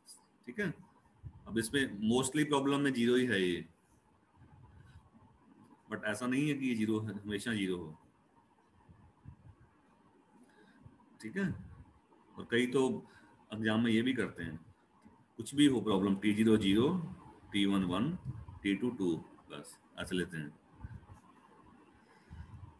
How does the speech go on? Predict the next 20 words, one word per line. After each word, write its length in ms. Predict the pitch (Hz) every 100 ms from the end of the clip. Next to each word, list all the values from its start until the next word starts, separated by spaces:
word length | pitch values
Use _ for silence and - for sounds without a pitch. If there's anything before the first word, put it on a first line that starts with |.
| _ - - - - - - - - - - - - - -
So 200 | 104 95 98 95
these 220 | 107 113
are 100 | 117
not 220 | 113 113
the 100 | 113 113
case। 400 | 107 113 143 -
So 100 | 123 101 - - - - - - -
जो 140 | 110 110
आपका 260 | 110 117
step 300 | 117 - 110 110
size 300 | 120 117 120
है 40 | 143
उस 120 | 131
पर 120 | 120
depend 340 | 110 104 101 98
करेगा, 360 | 98 104 139 - - - - - - -
यहाँ 140 | 110 104 -
पॉइंट 340 | 104 110 110
टू 140 | 123 127
है, 180 | 131